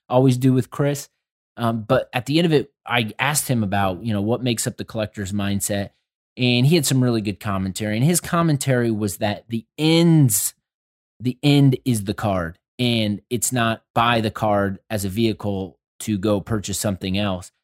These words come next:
but you are spending money to acquire the card, um, because it means something to you.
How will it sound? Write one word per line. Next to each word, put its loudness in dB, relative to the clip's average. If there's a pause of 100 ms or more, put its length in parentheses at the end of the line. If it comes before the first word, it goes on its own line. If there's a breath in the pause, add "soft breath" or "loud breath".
(280)
but 0
you -2
are -2
spending 0
money 0 (120)
to -2
acquire 0
the -8
card, -8 (420)
um, -6
because -4
it -2
means 0
something -4
to -14
you. -14